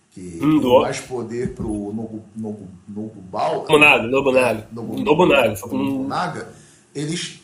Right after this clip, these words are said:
Speaker 1: o cara tá fazendo um desfile lá, né? O cara, né? De cabeças, né? Tá
Speaker 2: Sim.
Speaker 1: vendo as cabeças e tudo.
Speaker 2: É, eu esqueci o nome do ritual agora, mas normalmente quando um general derrotava, é,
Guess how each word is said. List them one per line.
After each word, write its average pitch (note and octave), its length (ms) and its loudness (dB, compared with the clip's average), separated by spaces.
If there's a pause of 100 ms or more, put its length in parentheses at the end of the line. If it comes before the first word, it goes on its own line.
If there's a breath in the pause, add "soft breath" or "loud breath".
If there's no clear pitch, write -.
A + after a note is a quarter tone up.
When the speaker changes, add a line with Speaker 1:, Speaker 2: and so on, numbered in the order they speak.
Speaker 1:
o C#3+ 80 -8
cara D3+ 280 -2
tá F#3 180 -6
fazendo E3 420 -4
um F3+ 140 -4
desfile G3+ 480 -4
lá, D3+ 240 -2
né? C#3 160 -6
O G#2+ 120 -6
cara, C3+ 340 -2
né? A2 100 -4
De G#2+ 120 -8
cabeças, B2 680 -2
né? G#2 160 -8
Tá G#2 100 -8
Speaker 2:
Sim. C#3+ 180 0
Speaker 1:
vendo C#3 220 -2
as G#2+ 120 -6
cabeças A2 640 -6
e G2 100 -16
tudo. G#2 240 -8
Speaker 2:
É, G3 380 6
eu F#3 140 10
esqueci A3 680 6
o F3+ 180 6
nome E3 300 10
do D#3+ 100 6
ritual D3 560 8
agora, C3 320 8
mas D#3+ 140 4
normalmente D3 540 4
quando D3+ 720 4
um B2+ 80 2
general C#3 420 8
derrotava, C#3+ 720 6 (500)
é, A#2 300 0